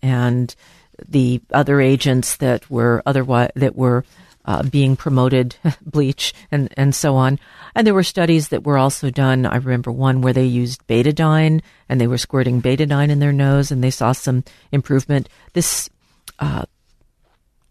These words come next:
but it probably is just dilution.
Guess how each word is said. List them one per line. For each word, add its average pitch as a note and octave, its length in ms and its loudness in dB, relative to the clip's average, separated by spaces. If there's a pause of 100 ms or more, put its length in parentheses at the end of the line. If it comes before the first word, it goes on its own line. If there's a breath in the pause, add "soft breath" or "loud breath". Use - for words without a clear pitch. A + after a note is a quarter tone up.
(460)
but F3+ 160 0
it - 240 0
probably G3+ 520 -2
is A#3 460 0
just - 300 -2
dilution. C3+ 680 0